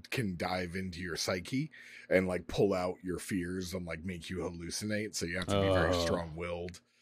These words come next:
Speaker 2: Uh.
Speaker 1: So, like, s-, think of, like, Seven Layers of Hell type thing. Like, the deeper into this Hulk you go, the more likely you are to, like, lose your mind. Because, like, you know, Event Horizon, like, it, the ship was trying to kill people so they could, like, take them,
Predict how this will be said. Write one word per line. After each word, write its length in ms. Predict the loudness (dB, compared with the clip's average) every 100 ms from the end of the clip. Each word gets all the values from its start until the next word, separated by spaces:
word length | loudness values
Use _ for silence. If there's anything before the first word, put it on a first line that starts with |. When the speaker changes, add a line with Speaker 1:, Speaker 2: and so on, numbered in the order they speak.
| -6
Speaker 2:
Uh. 160 | 2 8
Speaker 1:
So, 120 | 8
like, 240 | 8 6 2
s-, 200 | 0 2 6
think 200 | 8 10
of, 100 | 10
like, 160 | 8
Seven 380 | 8 6 8 4
Layers 340 | 4 4 2 0
of 80 | -4
Hell 300 | 0 0 2
type 260 | 0 0
thing. 320 | 2 2 2 0
Like, 260 | 0 -4 -14 -14 4
the 180 | 8 8
deeper 520 | 8 4 4 4 2
into 500 | 2 0 0 0 0
this 220 | 0 -2
Hulk 340 | 0 2 0 -2
you 120 | -2
go, 380 | -2 -2 2 2
the 120 | 0
more 340 | -2 0 0 -2
likely 480 | -2 -4 -4 -4
you 200 | -2 -2
are 220 | -2 -2 -2
to, 120 | -2
like, 240 | -4 -4
lose 260 | -4 -6 -6
your 100 | -6
mind. 360 | -4 -4 -6 -8 _ _ -12 2
Because, 380 | 8 10 10 8
like, 340 | 4 4 -4 0
you 100 | 2
know, 160 | 2 2
Event 260 | 6 6 8
Horizon, 600 | 8 12 10 10 2 2
like, 240 | 0 0
it, 200 | 0 0
the 60 | 2
ship 320 | 6 8 6
was 140 | 2 4
trying 220 | 4 4
to 40 | 2
kill 240 | 4 4
people 320 | 4 -2 -2
so 200 | 2 2
they 120 | 2 0
could, 220 | -6 -6
like, 160 | -8
take 300 | -2 0 0
them, 140 | -4